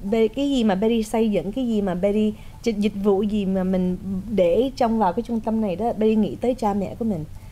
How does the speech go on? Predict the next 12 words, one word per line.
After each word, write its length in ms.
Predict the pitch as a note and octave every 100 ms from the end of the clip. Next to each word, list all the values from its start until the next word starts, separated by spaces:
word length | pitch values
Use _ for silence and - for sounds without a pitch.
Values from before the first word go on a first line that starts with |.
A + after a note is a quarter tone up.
| - -
Cha, 260 | B3+ A#3+ -
ba 260 | A3+ A#3
má 440 | A#3 A3+ A#3 D4 D#4 - -
có 60 | D4
thể 180 | G#3+ F3
tới 260 | G3 G#3
được 100 | B3+
không? 220 | - G#3 G3+
Ba 120 | A3+
má 260 | A#3+ A#3+ C#4+
có 100 | D#4+
thể 240 | - E3+